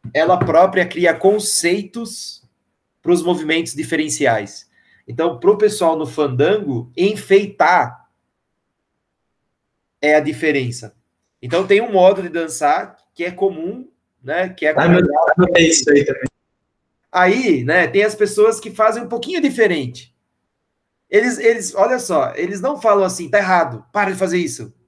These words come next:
Speaker 1: né? Igual a Larissa faz com as alunas dela de dança lá. "Conserta esse pé, pé de bailarina, estende o joelho", né? Não é isso, Larissa? Então, é porque lá é fechado, ela tá ensinando balé, ela tá ensinando, ou não,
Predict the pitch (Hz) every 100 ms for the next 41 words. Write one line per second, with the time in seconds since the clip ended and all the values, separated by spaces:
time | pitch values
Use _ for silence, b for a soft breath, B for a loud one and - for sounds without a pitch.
0 | _ - 156 160 _ _ _ _ _ -
1 | 135 160 160 151 151 147 151 147 139 143
2 | 131 131 131 135 131 135 131 123 123 120
3 | 123 113 - - _ _ _ 185 185 247
4 | 240 208 233 226 135 120 _ _ _ _
5 | _ _ _ _ 208 226 226 208 196 233
6 | 202 131 110 131 123 233 226 185 214 269
7 | 180 131 123 _ _ _ _ 143 185 190
8 | - _ 143 180 190 156 135 123 117 -
9 | _ _ _ _ _ _ _ _ _ _
10 | _ _ _ _ _ _ 131 156 143 -
11 | 127 175 190 185 214 233 - 196 - 165
12 | 156 139 123 123 143 143 160 180 185 -
13 | 196 196 143 120 127 135 139 151 160 185
14 | 185 156 127 160 143